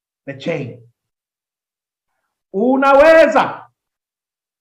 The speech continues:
kama unakwenda kanisani na msikitini kila Jumapili au kila Ijumaa,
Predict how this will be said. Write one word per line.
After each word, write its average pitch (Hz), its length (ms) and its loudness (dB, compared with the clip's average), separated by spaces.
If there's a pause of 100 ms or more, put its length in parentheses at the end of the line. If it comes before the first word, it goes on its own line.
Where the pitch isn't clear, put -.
(480)
kama 311 580 -2
unakwenda 294 640 -2
kanisani 294 720 0
na 277 120 -2
msikitini 302 840 0
kila 285 480 -2
Jumapili 262 800 -2
au 277 240 0
kila 277 220 -2
Ijumaa, 240 720 -4